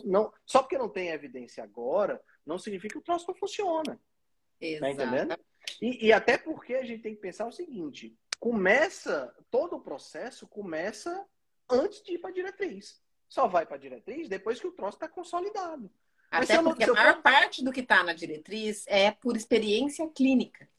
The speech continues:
Speaker 1: Sim.
Speaker 2: Quase tudo que tá lá é grau C de evidência. Grau C de evidência é a opinião do expert,
Speaker 1: Uhum,
Speaker 2: né?
Speaker 1: exato.
Speaker 2: É um grupo de, de, de profissionais que tem muita prática naquela área e percebeu pela prática que é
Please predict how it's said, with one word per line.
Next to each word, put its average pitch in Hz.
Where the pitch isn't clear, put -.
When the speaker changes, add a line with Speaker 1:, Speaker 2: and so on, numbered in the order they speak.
Speaker 1:
Sim. 202
Speaker 2:
Quase 349
tudo 330
que -
tá 196
lá 220
é 226
grau 240
C 311
de 262
evidência. 202
Grau 208
C 240
de 208
evidência 233
é 226
a 226
opinião 247
do 339
expert, 311
Speaker 1:
Uhum, 254
Speaker 2:
né? 247
Speaker 1:
exato. 269
Speaker 2:
É 254
um 285
grupo 254
de, 254
de, 220
de 208
profissionais 247
que 370
tem 285
muita 240
prática 269
naquela 226
área 254
e 302
percebeu 302
pela 247
prática 247
que 294
é 262